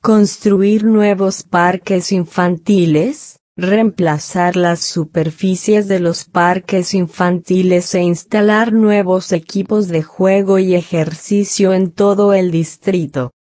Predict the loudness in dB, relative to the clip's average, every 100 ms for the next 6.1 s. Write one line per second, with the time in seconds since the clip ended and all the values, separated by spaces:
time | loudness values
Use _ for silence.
0 | _ _ _ 0 2 2 0 -2 -2 -2
1 | 0 0 -2 -2 -2 0 0 -2 -4 -2
2 | -2 -4 -6 -6 -4 0 2 2 0 -2
3 | -4 0 0 0 0 0 0 0 -2 0
4 | 0 0 -2 0 -2 -2 2 4 4 2
5 | 2 0 -4 0 2 2 2 0 -2 -6
6 | -12